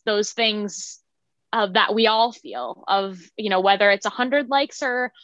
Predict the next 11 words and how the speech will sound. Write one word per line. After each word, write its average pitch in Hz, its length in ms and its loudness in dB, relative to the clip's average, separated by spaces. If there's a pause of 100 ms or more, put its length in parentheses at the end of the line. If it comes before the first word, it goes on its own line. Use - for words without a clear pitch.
(160)
one 262 120 2
hundred 254 380 -2
thousand 220 460 0
likes. 175 340 -6
Like, 185 140 -6
if 208 120 -10
you're, 254 480 2 (480)
if 220 140 -6
you 262 380 2 (360)
rely 208 760 2
on 185 640 -6